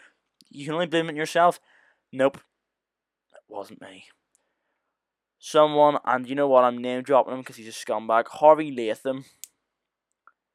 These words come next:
um, who's that, he was in my Among Us video, like, what? Went and found the guy whose drone footage I took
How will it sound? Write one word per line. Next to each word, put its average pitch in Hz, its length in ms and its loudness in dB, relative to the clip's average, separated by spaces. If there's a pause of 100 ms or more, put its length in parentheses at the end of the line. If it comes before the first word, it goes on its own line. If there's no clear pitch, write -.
(460)
um, 110 480 -2 (240)
who's 123 160 -14
that, - 180 -4
he 147 100 -12
was 151 120 -10
in 170 80 -10
my 180 160 -6
Among 120 400 -12
Us 113 180 -14
video, 143 440 -4
like, 117 240 -14 (120)
what? 139 380 -16 (400)
Went 147 500 2 (380)
and 131 560 0 (800)
found 143 580 4 (100)
the 131 220 -10
guy 120 460 0
whose 127 240 -16
drone 127 340 -6
footage 135 460 -6
I 123 80 -4
took - 400 -14